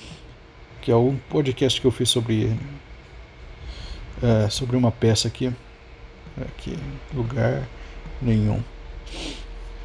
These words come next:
Ai, ai, ai. É Ricardo terceiro.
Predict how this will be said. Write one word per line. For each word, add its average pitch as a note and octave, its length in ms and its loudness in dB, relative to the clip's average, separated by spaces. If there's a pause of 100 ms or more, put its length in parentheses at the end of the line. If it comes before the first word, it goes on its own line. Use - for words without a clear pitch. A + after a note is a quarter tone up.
(960)
Ai, B2+ 380 6
ai, - 200 0
ai. - 200 -4 (400)
É D3+ 80 8
Ricardo D#3 400 10
terceiro. B2 600 8